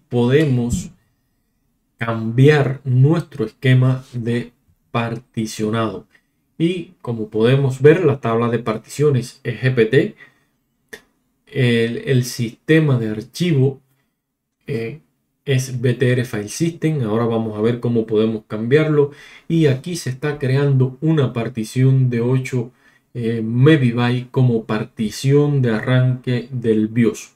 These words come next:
¿eh? Como partición de arranque del bios. Ojo, no es una partición, mm, booteable del bootloader, ¿eh?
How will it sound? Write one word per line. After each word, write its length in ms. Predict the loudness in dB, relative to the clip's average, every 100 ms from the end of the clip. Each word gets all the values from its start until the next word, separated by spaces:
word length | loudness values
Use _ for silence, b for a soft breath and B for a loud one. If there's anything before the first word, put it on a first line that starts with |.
| -8
¿eh? 180 | -8 -8 b b b b _ -4
Como 320 | 0 0 -2
partición 800 | -4 -4 -8 -6 0 2 2 0
de 80 | -2
arranque 720 | -2 -2 -2 -2 -2 -4 -2
del 220 | 2 4
bios. 300 | 6 4 2 B B _ -2
Ojo, 380 | 0 2 -2 -6 B B B -4
no 420 | 0 4 4 4
es 320 | 0 -6 -10
una 320 | -4 0 0 -2
partición, 880 | -6 -4 -8 -2 2 2 2 -4 -12 _ _ _ _ _
mm, 640 | -2 0 0 -2 -2 -2 -2
booteable 640 | -2 0 4 4 4 -4
del 240 | -2 0 2
bootloader, 760 | 0 0 4 6 6 2 -2
¿eh? 180 | -6 -8